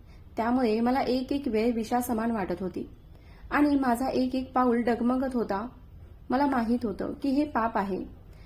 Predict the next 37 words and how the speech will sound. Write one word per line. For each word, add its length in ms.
माझ्या 260
डोळ्यासमोर 600
त्या 180
सगळ्या 320
जुन्या 320
आठवणी 360
येत 160
होत्या, 240
जेव्हा 220
माझा 300
नवरा 300
माझ्यासोबत 600
होता 220
आणि 360
आम्ही 260
घालवलेले 640
ते 100
सुंदर 360
क्षण 380
माझ्या 280
डोळ्यासमोर 560
येत 180
होते 220
आणि 160
मला 220
माघारी 380
बोलावत 440
होते 240
आणि 160
म्हणत 300
होते 260
की, 220
"आमच्यासोबत 680
एवढी 260
नाइन्साफी 640
करू 240
नको." 320